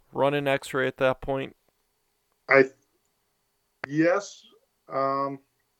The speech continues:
Speaker 2: I can't remember if it was just E-Boogie or if he was also on Nitro. Um,
Speaker 1: Okay.
Speaker 2: I think he was just starting to get into A scale, if my memory serves correct.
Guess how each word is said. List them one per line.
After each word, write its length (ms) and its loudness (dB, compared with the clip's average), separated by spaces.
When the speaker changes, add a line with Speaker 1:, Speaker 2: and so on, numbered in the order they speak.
Speaker 2:
I 80 -10
can't 280 -8
remember 280 0
if 80 -8
it 40 0
was 140 -6
just 340 -4
E-Boogie 580 -4
or 240 4
if 120 -6
he 100 0
was 160 2
also 380 -2
on 360 -6
Nitro. 540 -4
Um, 380 -8
Speaker 1:
Okay. 320 -8
Speaker 2:
I 60 -4
think 140 -2
he 60 4
was 200 4
just 260 4
starting 380 0
to 60 -8
get 180 -2
into 200 -8
A 160 -4
scale, 460 -6
if 120 -20
my 120 -8
memory 380 -8
serves 280 -10
correct. 440 -10